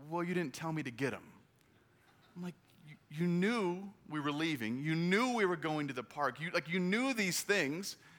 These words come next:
right? You, you knew that." Like, "Well, I, I didn't know you meant me."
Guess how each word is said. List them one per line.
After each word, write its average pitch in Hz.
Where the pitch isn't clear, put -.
right? 196
You, 190
you 196
knew 240
that." 165
Like, 190
"Well, 226
I, 202
I 202
didn't 202
know 208
you 196
meant 202
me." 196